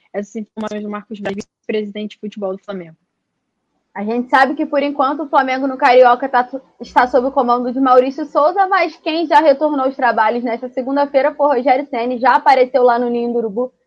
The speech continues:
Speaker 2: já tá de olho pra, quem sabe, aí, ó, já começar a projetar o time que vai contra o Fluminense e co-, nas próximas rodadas do Campeonato Carioca.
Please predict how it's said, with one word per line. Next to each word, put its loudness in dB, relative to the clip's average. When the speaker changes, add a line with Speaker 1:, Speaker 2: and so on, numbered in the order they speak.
Speaker 2:
já 4
tá 4
de 2
olho 4
pra, 4
quem -4
sabe, 4
aí, 4
ó, 4
já 0
começar 2
a 4
projetar 2
o 0
time -4
que -6
vai 4
contra -2
o -14
Fluminense -2
e -6
co-, -2
nas -4
próximas -2
rodadas 0
do -8
Campeonato -6
Carioca. -8